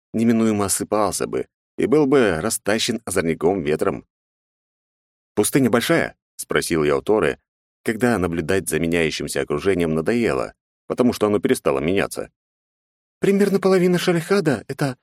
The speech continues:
обсидиановая пустыня», — охотно ответила Тора. «Еще четверть — другая пустыня, желтый малыш. Их разделяет горный хребет под названием Когти Грифона. Оставшаяся четверть —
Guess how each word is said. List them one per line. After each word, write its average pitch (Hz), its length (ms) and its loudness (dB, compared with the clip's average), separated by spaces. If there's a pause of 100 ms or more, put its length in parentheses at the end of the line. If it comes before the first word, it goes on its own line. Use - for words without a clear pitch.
(120)
обсидиановая 165 640 0
пустыня», — 156 540 0 (160)
охотно 78 360 -2
ответила 76 380 -2
Тора. 64 320 -2 (800)
«Еще 208 280 0
четверть — 123 380 0
другая 131 380 0
пустыня, 120 500 -2 (280)
желтый 190 340 2
малыш. 165 420 -2 (760)
Их 190 160 2
разделяет 175 440 2
горный 160 300 0
хребет 170 380 0
под 123 100 0
названием 135 520 0
Когти 170 340 -4
Грифона. 139 640 -2 (400)
Оставшаяся 135 580 -2
четверть — - 400 0